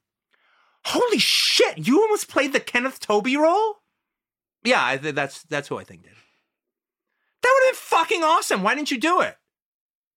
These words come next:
I don't know. It just, it just didn't work out. I can't remember why. <laughs> Well, after such a tremendous success as Billy Jack, you'd think Tom Laughlin would have carte blanche in this town for the rest of his life. I mean,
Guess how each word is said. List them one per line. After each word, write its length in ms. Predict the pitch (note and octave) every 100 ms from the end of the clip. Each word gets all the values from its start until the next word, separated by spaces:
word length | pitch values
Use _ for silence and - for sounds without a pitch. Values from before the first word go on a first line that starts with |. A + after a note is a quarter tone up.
| _ _ _ _ -
I 80 | F4
don't 120 | D4
know. 120 | A2+
It 60 | A#2+
just, 340 | D#3 D#3+ -
it 160 | D#4 -
just 220 | F#3 -
didn't 200 | A#2 G2
work 200 | F2 -
out. 160 | -
I 40 | A2
can't 180 | - -
remember 280 | _ _
why. 540 | _ _ _ _ - -
<laughs> 40 | - - - - _ _ _ _ _ _ _ _ _ _ _ _ - -
Well, 120 | F3+ -
after 260 | G3 -
such 220 | - D#4+
a 80 | G3
tremendous 480 | D3+ - F3 A#3 A#3+
success 440 | D3+ - G#3+ C4
as 120 | D#3 -
Billy 240 | E3+ D3+
Jack, 320 | - A#3 -
you'd 80 | G3+
think 180 | G3+ F3+
Tom 300 | - F3+ D#3+
Laughlin 340 | E3+ G#3+ D#3+
would 120 | C3+
have 180 | C3+ -
carte 240 | - F3 C#3+
blanche 320 | F#3 D4 -
in 80 | C#3+
this 160 | A#2+
town 200 | D3 A#2+
for 80 | C#3
the 80 | C#3+
rest 220 | D#3+ -
of 60 | E3+
his 160 | D3+
life. 340 | G3 - - C3
I 40 |
mean, 200 | C3+ B2+